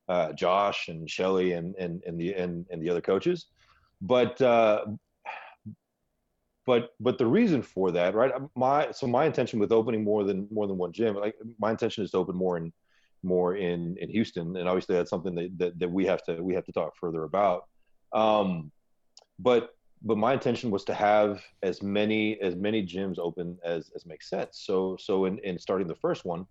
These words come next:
it, it needs to run, uh, like, like, like that's the case to the extent that, that it can,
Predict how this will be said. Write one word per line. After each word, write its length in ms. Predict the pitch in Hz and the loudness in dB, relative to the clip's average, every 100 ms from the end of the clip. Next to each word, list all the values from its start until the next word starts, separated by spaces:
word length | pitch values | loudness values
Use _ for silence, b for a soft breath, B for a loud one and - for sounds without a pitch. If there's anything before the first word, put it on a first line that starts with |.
| b b b b | b b b b
it, 200 | - 98 - | -2 -2 0
it 120 | 104 | -2
needs 380 | 104 104 101 - | 0 0 0 -2
to 120 | - | -10
run, 560 | 80 90 95 85 107 120 _ | -4 0 0 0 -4 -10 _
uh, 340 | 90 85 82 82 | -6 -2 -2 -4
like, 260 | 85 85 - _ - | -4 -4 -6 _ -8
like, 140 | 85 | -6
like 180 | 85 80 | -4 -4
that's 200 | 87 - | -4 -6
the 60 | - | -4
case 260 | 117 98 | -2 -2
to 120 | - 85 | -4 -8
the 80 | |
extent 280 | 85 - 78 | -8 -8 -10
that, 160 | - 78 90 | -8 -10 -6
that 140 | 85 | -6
it 80 | 78 _ | -6 _
can, 280 | 123 107 73 | -6 -6 -8